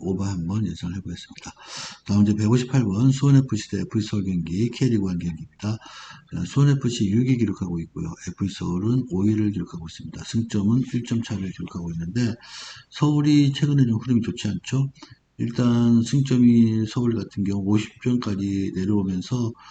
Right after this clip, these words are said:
최근 서울이 연패에 빠지면서 순위도 오 위까지 처져 있습니다. 역시 아침이라든지 뭐 우승권에서는 조금씩 멀어지는 느낌도 있습니다. 자, 그에 반해서 수원도 뭐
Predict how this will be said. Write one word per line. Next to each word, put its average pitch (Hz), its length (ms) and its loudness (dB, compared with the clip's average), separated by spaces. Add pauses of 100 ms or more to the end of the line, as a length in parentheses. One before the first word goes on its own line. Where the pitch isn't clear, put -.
(1000)
최근 135 220 4
서울이 120 400 0
연패에 117 320 2
빠지면서 104 540 -2
순위도 131 800 0 (140)
오 90 80 0
위까지 104 400 0
처져 113 240 -4
있습니다. 82 720 -8
역시 104 580 -6 (480)
아침이라든지 110 1080 0
뭐 - 100 -8 (100)
우승권에서는 98 680 -4
조금씩 110 380 -4
멀어지는 101 460 0
느낌도 95 380 -6
있습니다. 92 680 -6 (580)
자, 107 100 -2
그에 131 180 4
반해서 123 300 6
수원도 139 440 2
뭐 101 380 2